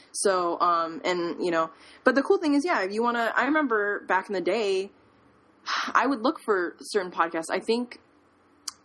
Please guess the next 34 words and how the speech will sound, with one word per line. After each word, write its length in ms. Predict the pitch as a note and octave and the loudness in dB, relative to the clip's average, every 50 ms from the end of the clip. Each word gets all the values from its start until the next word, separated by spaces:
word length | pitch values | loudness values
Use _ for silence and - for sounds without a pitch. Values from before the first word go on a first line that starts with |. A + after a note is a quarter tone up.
| _ - | _ 2
um, 800 | F#3 F3+ F3+ F3 F3 E3+ E3+ E3+ E3+ E3 E3 E3 E3 E3 E3 D3+ - - _ _ _ _ _ _ | 4 4 4 4 2 2 2 0 -2 -2 -4 -6 -6 -8 -8 -10 -14 -20 _ _ _ _ _ _
I, 420 | F3 F3+ F3 F3+ F3+ F3+ F3+ F3+ F3+ | 2 2 4 2 2 0 0 0 0
uh, 500 | F3 E3+ E3+ E3 E3 E3 D#3+ E3 E3+ E3 - - _ _ _ - | 0 2 2 0 0 0 0 -2 -2 -4 -8 -14 _ _ _ 0
yeah, 120 | A3 A#3 G3+ | 2 2 2
I, 340 | F#3+ G3 G3+ G#3+ - G#3+ | 2 0 0 0 2 2
I 20 | A3+ | 2
wanted 300 | B3 C4 C#4+ D4+ D#4+ C4+ | 4 2 2 2 0 -2
to 80 | - C4+ | 0 -2
listen 260 | A#3 A3+ A3+ - G#3+ | -2 -2 -2 -2 -4
to 60 | F#3 - | -2 0
horror 300 | G3 F#3+ F#3 F3 E3+ E3 - | 2 2 2 2 0 0 0
podcasts 680 | E3+ C#3+ D3 - - C#3+ G2+ - - - - - - - | -2 -2 -2 -2 -4 -4 -4 -4 -6 -10 -12 -14 -4 -2
back 200 | F3 D#3+ D#3+ - | -2 -2 -2 -4
in 60 | E3 | -6
the 80 | D#3 D3+ | -4 -4
day. 260 | D3+ C#3 C3+ B2 - - - - - - | -2 -4 -4 -6 -8 -12 -20 -20 -12 -2
So 120 | - G3+ | 0 0
I 40 | F#3+ | 2
remember 240 | G3 G#3 G#3+ A#3 A3+ | 2 0 0 0 2
looking 360 | G#3 G3+ A3 G#3+ - A3 G3 | 2 2 0 0 -2 -4 -4
for 140 | - - D#3+ | -4 -2 -2
that. 220 | D3+ D3 D3+ D#3 - - _ - - - - _ _ _ - | 0 0 -2 -2 -4 -8 _ -20 -20 -20 -20 _ _ _ -2
And 680 | G3 F#3+ F#3+ F#3 F3+ F3+ F3 F3 E3+ E3+ F3 E3+ E3+ E3+ - - - | 0 2 2 2 2 2 2 0 0 -2 -2 -4 -4 -6 -8 -12 -16
<laughs> 140 | _ _ - | _ _ 2
I'm 440 | - - - - F4 C#4+ F4 D#4+ C4+ | 2 4 6 4 4 4 4 2 2
gonna 120 | A#3+ A3 | 2 0
give 140 | G3+ G#3+ A3 A3 | 2 0 0 2
more 160 | G#3 G3 F#3+ | 2 0 0
shout-outs 520 | - - G#3 F#3 F3+ F#3 E3+ - - - - | 0 0 0 2 2 2 0 0 -2 -6 -12
to 60 | F3 | -10
people. 400 | - - E3+ D#4 - G3 G3+ - | -4 -4 -4 0 0 0 4 6
<laughs> 760 | - E4+ - - F4 D4+ - - - - G#3 - A3+ G#3 - | 6 4 6 4 2 0 0 -2 -6 -8 -2 -2 -2 0 2
But, 280 | G#3+ G#3+ G#3 G3+ - - | 2 2 2 2 2 2
um, 420 | G#3+ G#3 G#3 G3+ G3 G3 G3 G3+ | 2 2 2 2 0 -2 -6 -10